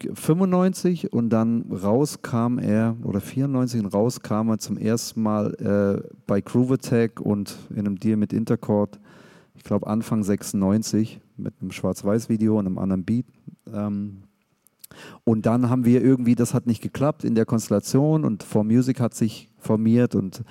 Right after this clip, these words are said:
ich hatte einen super Abend mit den Fantas irgendwie in einem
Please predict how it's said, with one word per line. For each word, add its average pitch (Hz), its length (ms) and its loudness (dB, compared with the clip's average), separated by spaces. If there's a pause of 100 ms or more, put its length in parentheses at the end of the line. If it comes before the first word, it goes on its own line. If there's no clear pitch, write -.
(320)
ich 107 160 -6
hatte 104 240 -2
einen 104 300 0 (440)
super 107 380 -2
Abend 101 320 0
mit 104 160 -2
den 101 140 -2
Fantas 101 520 -2
irgendwie 101 440 0
in 98 120 -2
einem 90 260 -4